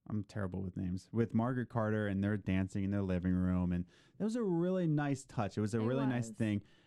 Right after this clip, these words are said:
Speaker 1: I didn't read any of the articles like, "Oh, why the ending scene ruined the whole movie." I'm like,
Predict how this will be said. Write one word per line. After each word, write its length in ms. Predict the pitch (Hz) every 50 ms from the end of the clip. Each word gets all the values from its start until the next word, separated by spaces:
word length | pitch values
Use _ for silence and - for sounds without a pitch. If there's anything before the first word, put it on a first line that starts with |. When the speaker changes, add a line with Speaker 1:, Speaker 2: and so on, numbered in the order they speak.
| _ _ _ -
Speaker 1:
I 60 | - 175
didn't 260 | 240 311 349 339 262
read 200 | 208 214 208 -
any 140 | - 165 180
of 40 | 190
the 100 | 175 127
articles 460 | - 135 156 185 175 160 127 120 110
like, 160 | 123 120 117 - -
"Oh, 280 | 147 156 151 127 110 95 90
why 240 | 92 110 135 156 175
the 160 | 165 156 147 -
ending 300 | 139 139 139 143 139 123
scene 400 | 117 - - - 143 135 123 107 - - - - -
ruined 440 | - 110 120 143 160 165 156 151 139
the 80 | 135
whole 340 | 123 - - 151 147 139 131
movie." 360 | 123 123 131 139 135 110 110
I'm 160 | 95 95 104 120
like, 200 | 135 143 143